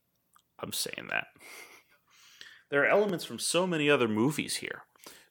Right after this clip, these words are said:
be it in the characters or the themes of the movie. The important question, though, is, can you suspend your disbelief? And I don't just mean a little. I'm talking about all the way there.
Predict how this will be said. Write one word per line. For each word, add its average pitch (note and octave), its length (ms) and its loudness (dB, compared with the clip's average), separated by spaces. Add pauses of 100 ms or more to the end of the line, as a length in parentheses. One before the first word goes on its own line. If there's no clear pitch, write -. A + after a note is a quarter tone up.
(120)
be D#3+ 180 4
it D#3+ 120 4
in A2 240 -2
the - 80 -10
characters F3 800 2
or B2 100 4
the G2+ 240 0
themes B2+ 800 0
of G2+ 160 -2
the - 80 -10
movie. A2+ 540 -6 (880)
The C#3 80 -2
important F3+ 400 2
question, F3 380 2
though, G2 200 4
is, D#2 240 -6 (340)
can G2 440 2
you A#2 100 4
suspend B2+ 500 0
your B2 120 0
disbelief? C3 800 0 (380)
And G#2+ 220 0
I C#3+ 160 6
don't A#3 220 4
just - 220 2
mean B2+ 220 4
a F2+ 60 6
little. F#2+ 540 4 (640)
I'm C#3 180 4
talking F2+ 400 4
about - 360 -2 (340)
all A2+ 520 8
the F#2+ 140 2
way G#2 420 6
there. G2 540 4